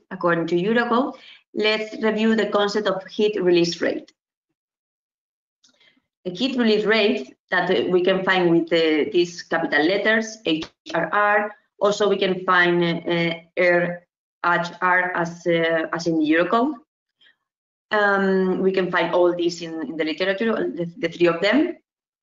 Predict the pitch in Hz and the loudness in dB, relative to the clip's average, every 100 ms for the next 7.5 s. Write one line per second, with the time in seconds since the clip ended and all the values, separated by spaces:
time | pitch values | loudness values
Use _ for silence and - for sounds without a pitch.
0 | _ _ _ _ - 202 202 214 233 240 | _ _ _ _ 0 0 0 -2 0 0
1 | 247 247 254 226 220 220 208 220 220 226 | 2 2 2 2 0 -2 0 0 0 -2
2 | 226 233 226 220 - 190 202 - 190 185 | -2 -2 -2 -2 0 0 0 -2 -4 -4
3 | 170 180 175 185 156 - - - _ _ | -4 -2 -2 -2 -4 -4 -8 -8 _ _
4 | _ _ _ _ _ _ _ _ _ _ | _ _ _ _ _ _ _ _ _ _
5 | _ _ _ _ _ - 196 196 196 190 | _ _ _ _ _ -8 -2 2 4 6
6 | 185 185 180 185 185 185 - 226 185 175 | 6 4 4 2 2 0 0 2 4 2
7 | 170 - 262 269 | 2 0 2 2